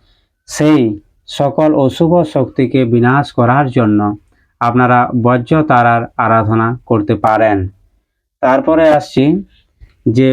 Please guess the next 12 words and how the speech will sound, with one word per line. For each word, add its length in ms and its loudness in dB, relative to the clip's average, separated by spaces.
মা 200 2
তারা 280 2
শুধুমাত্র 640 0
কিন্তু 400 0
দেবী 380 2
নন, 260 2
তিনি 260 4
আমাদের 500 2
গুরু, 340 2
রক্ষক 540 0
এবং 280 0
মুক্তিদাত্রী। 800 0